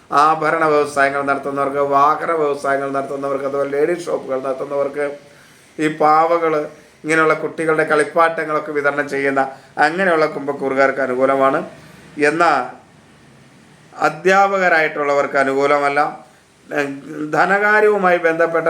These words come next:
ചെറുതും വലുതുമായ സ്ഥാപനങ്ങൾ നടത്തുന്നവർക്ക് അനുകൂലമല്ല. ട്രഷറി മേഖലയിലുള്ളവർക്ക് അനുകൂലമല്ല. അതേപോലെ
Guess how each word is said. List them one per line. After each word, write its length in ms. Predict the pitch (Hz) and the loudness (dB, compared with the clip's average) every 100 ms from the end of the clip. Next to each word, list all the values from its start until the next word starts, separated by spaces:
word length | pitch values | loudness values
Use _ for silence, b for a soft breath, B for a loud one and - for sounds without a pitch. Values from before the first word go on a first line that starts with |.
| 165 | 0
ചെറുതും 340 | 165 160 175 | 0 0 2
വലുതുമായ 400 | 160 160 170 165 | 2 2 2 2
സ്ഥാപനങ്ങൾ 460 | 160 151 151 156 151 | 0 -2 0 0 0
നടത്തുന്നവർക്ക് 520 | 143 143 147 147 143 | 0 0 -2 -2 0
അനുകൂലമല്ല. 720 | 139 135 143 139 135 139 - B B B | -2 0 -2 0 0 -2 -4 B B B
ട്രഷറി 440 | 165 165 170 208 220 | 0 0 0 -2 0
മേഖലയിലുള്ളവർക്ക് 560 | 185 165 160 151 147 147 | 0 2 2 4 2 0
അനുകൂലമല്ല. 580 | 139 139 143 139 135 139 180 - - b b b b b | 0 0 0 2 2 0 0 -8 -20 b b b b b
അതേപോലെ 720 | 143 147 147 147 147 147 143 | 0 2 2 2 4 2 0